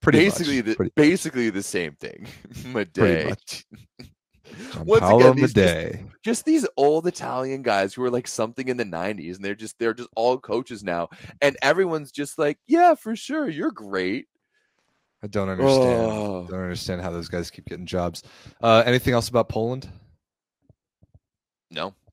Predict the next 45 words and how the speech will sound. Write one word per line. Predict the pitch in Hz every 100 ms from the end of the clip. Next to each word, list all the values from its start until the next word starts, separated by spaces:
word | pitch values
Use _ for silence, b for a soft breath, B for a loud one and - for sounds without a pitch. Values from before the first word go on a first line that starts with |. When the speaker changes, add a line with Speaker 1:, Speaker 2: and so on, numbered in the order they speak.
| _ -
Speaker 2:
noth-, | 95 92
nothing, | 104 98 87
Speaker 1:
All | 90
right. | 90
Speaker 2:
nothing | 92 92
much | 87 85
about | 82
Poland. | - 85 78
I |
didn't | 87 95
watch | 85 -
much, | 87 82 _ -
much, | 87 -
uh, | 78 73
Plus | - -
Liga | 80
ball | 76 69
this | 73
week. | 78 73 _ _ _ _ _ _
Speaker 1:
The | -
only | 117
other | 120 117
thing | - 117 110
I | 101
have | 98 101 101 98 98
on | 104 98
the | 92
list | 92 104 101 -
is | 90 98 92
the | 85
Pro | - 95
Volleyball | 85 92 107
Federation. | - 120 117 117 - 120
There | 110
were | 131
a | - -
ton | - - 104 104
of | 107
games | 90 87 92
this | 113 - -
week. | 123 135
I | 92
think | 95
seven | - - - 90 85 101 104
games. | 95 87 101 143 - -